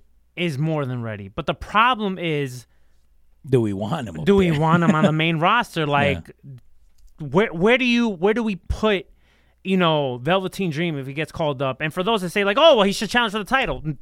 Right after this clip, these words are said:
Speaker 2: No.
Speaker 1: no, you, you just can't do that right away.
Speaker 2: No.
Speaker 1: But he's more than ready for the main roster. The question is, do we want him there yet?
Speaker 2: I personally don't want him there.
Speaker 1: I don't. I think that's the problem. We're all scared.
Speaker 2: Because I'm thinking Velveteen Dream is what Bobby Roode was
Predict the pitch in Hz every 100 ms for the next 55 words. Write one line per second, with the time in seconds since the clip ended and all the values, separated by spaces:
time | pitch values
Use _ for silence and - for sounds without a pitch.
0 | - 107 - - 180 202 208 190 175 -
1 | 247 165 156 320 208 139 127 117 104 90
2 | - 113 110 - _ - 160 196 190 254
3 | 202 254 262 214 190 170 165 151 147 143
4 | 139 123 135 - 208 202 180 180 151 -
5 | - _ - 147 143 120 143 139 110 101
6 | 92 92 90 _ _ _ _ _ - 170
7 | 220 240 - 180 - 143 113 104 90 80
8 | 71 - _ _ _ _ 135 156 131 -
9 | - - 180 165 165 - 120 208 214 135
10 | 147 - 151 151 - - 196 110 92 -
11 | - 165 190 185 185 208 233 220 208 175
12 | 202 208 - 208 165 180 156 143 - 147
13 | 131 143 120 151 175 165 151 151 147 123
14 | 113 127 123 113 101